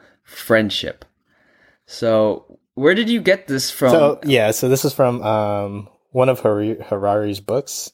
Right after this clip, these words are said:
Speaker 2: It's, it was either Sapiens or Homo Deus, but I think it's Sapiens. So these are great books. Uh, highly recommended. So Sapiens is about kind of, like, the, I, I won't say it's, like, the evolution of, <laughs> like,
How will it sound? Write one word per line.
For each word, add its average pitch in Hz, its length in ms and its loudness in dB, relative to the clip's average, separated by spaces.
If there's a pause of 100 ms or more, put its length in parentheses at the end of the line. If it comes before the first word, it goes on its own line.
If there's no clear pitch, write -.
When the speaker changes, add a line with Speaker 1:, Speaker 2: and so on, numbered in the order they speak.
Speaker 2:
It's, - 480 -6
it 139 80 2
was 151 160 6
either 190 180 6
Sapiens 117 560 0
or 101 80 0
Homo 110 300 0
Deus, 98 640 -6
but 110 340 0
I 107 60 -2
think 147 160 0
it's 127 100 -2
Sapiens. 95 460 -6
So 101 320 -4 (260)
these 190 120 4
are 165 80 2
great 123 220 0
books. - 380 -6 (480)
Uh, 101 480 2
highly 135 300 2
recommended. 95 640 -6
So 101 360 -2
Sapiens 117 480 -2
is 107 100 -4
about 101 560 0
kind 104 180 -6
of, 98 120 -6
like, 95 320 -8
the, 98 500 -6
I, 165 120 4
I 170 120 4
won't 170 180 2
say 135 120 4
it's, 110 120 0
like, 101 120 2
the - 100 -2
evolution 98 400 0
of, 90 240 -2
<laughs> - 0 -
like, - 260 -4